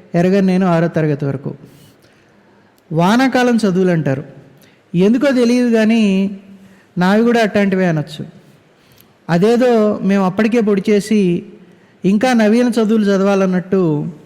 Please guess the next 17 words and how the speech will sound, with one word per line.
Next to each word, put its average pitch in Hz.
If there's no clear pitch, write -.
మా 170
బ్యాచ్తోనే 226
సిలబస్ 214
మారటం 190
మొదలవటం 175
మూలాన 170
టెక్స్ట్ 214
బుక్స్ 247
అన్నీ 220
ఆరు 190
నెలల 214
తర్వాతే 208
దొరికేవి. 151
కొనే 247
స్తోమత 262
లేకనో 220
ఇంకా 196